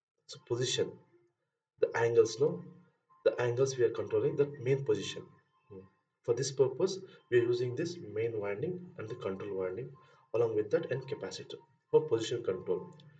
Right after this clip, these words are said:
It is important that the torque to be reduced at high speed. So we, since it's been rotating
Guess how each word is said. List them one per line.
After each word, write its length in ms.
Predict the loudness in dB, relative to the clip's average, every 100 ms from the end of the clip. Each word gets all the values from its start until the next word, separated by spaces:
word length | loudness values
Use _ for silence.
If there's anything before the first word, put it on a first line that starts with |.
| -20 -8
It 80 | 0
is 160 | 0 0
important 580 | 0 2 2 2 0 0
that 220 | -2 -2 -12 -18 -8 -2
the 80 | -2
torque 560 | 0 0 0 -2 -8 -14 _ _ _ _ _
to 60 | 2
be 80 | 8
reduced 460 | 8 8 4 4
at 120 | -2
high 260 | -6 0 2
speed. 420 | 2 -2 -8 -10 -12 -20 _ _ _ _ _ _ _ _ _ _ _ _ _ -8
So 140 | -4
we, 100 | -2
since 360 | -2 -4 -4 -4
it's 140 | -4
been 160 | -2 2
rotating 500 | 4 4 2 -2